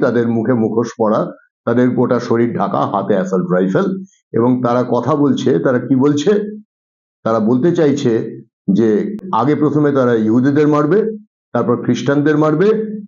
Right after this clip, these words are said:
এবং তারপরে গোটা দুনিয়া দখল করবে। তারা ইতিমধ্যেই যে দুনিয়াতে বাস করছে সেটা হচ্ছে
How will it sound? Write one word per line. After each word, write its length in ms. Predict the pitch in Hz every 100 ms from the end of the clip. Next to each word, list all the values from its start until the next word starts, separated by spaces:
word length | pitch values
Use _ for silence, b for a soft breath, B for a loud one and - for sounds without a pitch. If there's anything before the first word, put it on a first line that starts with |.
| -
এবং 180 | 117 123 117
তারপরে 280 | 120 123 123
গোটা 260 | 110 117
দুনিয়া 300 | 110 113 117 110
দখল 280 | 101 117 143
করবে। 280 | 151 156 196 208 208 - -
তারা 160 | 117
ইতিমধ্যেই 680 | 113 123 143 160 139 156 127 - - - _ - 98
যে 100 | 127
দুনিয়াতে 420 | 113 123 131 123 117 101
বাস 160 | 120 -
করছে 340 | 185 175 180 196 -
সেটা 200 | 127 135
হচ্ছে 180 | 135